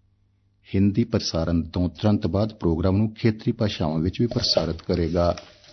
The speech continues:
ਕੈਨੇਡਾ ਦੇ ਪ੍ਰਧਾਨ ਮੰਤਰੀ ਜਸਟਿਨ ਟਰੂਡੋ ਨੇ ਆਪਣੀ ਕੈਬਨਿਟ ਵਿੱਚ ਫੇਰਬਦਲ ਕੀਤਾ ਹੈ।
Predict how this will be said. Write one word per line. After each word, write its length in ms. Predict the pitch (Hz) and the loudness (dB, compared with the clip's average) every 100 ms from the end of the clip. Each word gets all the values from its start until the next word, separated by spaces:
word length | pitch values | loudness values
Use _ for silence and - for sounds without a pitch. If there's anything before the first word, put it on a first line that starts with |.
| - - - - - - _ _ | -20 -20 -20 -20 -20 -20 _ _
ਕੈਨੇਡਾ 320 | 120 123 123 | 4 6 6
ਦੇ 80 | 143 | 6
ਪ੍ਰਧਾਨ 360 | 139 131 120 110 | 4 4 6 6
ਮੰਤਰੀ 340 | 113 110 131 | 6 4 0
ਜਸਟਿਨ 380 | 113 107 - 104 | 0 -2 0 -4
ਟਰੂਡੋ 320 | 95 101 95 | -2 -2 0
ਨੇ 100 | 117 | 0
ਆਪਣੀ 280 | 110 101 95 | 0 -2 -4
ਕੈਬਨਿਟ 440 | - 87 92 92 110 | -2 -4 -2 -2 -4
ਵਿੱਚ 160 | 110 | -6
ਫੇਰਬਦਲ 480 | 110 101 85 80 82 | -6 -4 -4 -4 -8
ਕੀਤਾ 360 | 80 82 80 82 | -6 -8 -6 -6
ਹੈ। 240 | 76 - | -6 -8